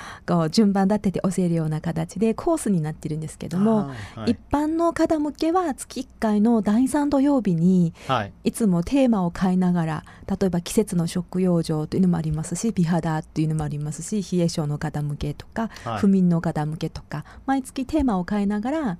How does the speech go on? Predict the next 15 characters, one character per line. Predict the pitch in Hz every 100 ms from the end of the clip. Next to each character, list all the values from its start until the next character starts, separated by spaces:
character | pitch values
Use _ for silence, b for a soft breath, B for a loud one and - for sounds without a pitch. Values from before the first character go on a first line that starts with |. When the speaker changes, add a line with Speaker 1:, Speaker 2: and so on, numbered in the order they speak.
| B B B -
Speaker 1:
一 | -
般 | 202
の | 190
方 | 190 180 180
向 | 175
け | 226
に | 202
は | 160 151 - -
や | 165
っ |
て | 151
お |
り | 147
ま | 143 156
す。 | -